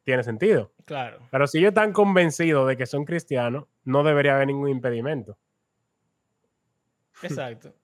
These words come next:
Speaker 2: Es interesante porque en ese caso, yo me vería tentado a decir, "Si tú crees que tú no eres suficientemente cristiano y que tú no estás listo para ese nivel de compromiso",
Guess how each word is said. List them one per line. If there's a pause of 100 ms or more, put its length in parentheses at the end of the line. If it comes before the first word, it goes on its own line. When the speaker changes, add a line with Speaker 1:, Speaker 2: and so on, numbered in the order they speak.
(120)
Speaker 2:
Es
interesante
porque
en
ese
caso, (680)
yo
me
vería
tentado
a
decir, (100)
"Si
tú
crees
que
tú
no
eres
suficientemente
cristiano
y
que
tú
no
estás
listo
para
ese
nivel
de
compromiso",